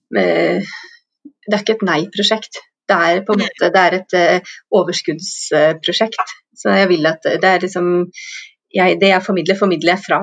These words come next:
Speaker 1: et ønske om omsorg da, for
Speaker 2: Ja.
Speaker 1: andre.
Speaker 2: Mm, absolutt. Men hvorfor tror du det er så utfordrende å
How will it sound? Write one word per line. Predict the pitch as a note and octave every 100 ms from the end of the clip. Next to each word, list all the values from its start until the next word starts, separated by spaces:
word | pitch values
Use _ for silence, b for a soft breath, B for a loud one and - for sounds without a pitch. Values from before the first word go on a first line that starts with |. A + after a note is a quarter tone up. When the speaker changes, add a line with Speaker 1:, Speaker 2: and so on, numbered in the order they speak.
| G3
Speaker 1:
et | G3+
ønske | F3+ - F#3+
om | -
omsorg | F#3 - G3+ G3+ G#3
da, | D#3+ - _ _ _ _ - -
for | G3+
Speaker 2:
Ja. | F3+ D#3
Speaker 1:
andre. | D3 F3+ - _ _ _ _ _ _ _
Speaker 2:
Mm, | A3+ A3 F3+ F3 - _ _ _ -
absolutt. | G3+ - - F#3+ F#3 - - - - B B B B B B
Men | D#4+ D4
hvorfor | F4+
tror | E4+ D4
du |
det | D4
er | B3+
så | D4+
utfordrende | - D4+ B3+ C4 - A3 A#3 B3
å | C4 C#4 C#4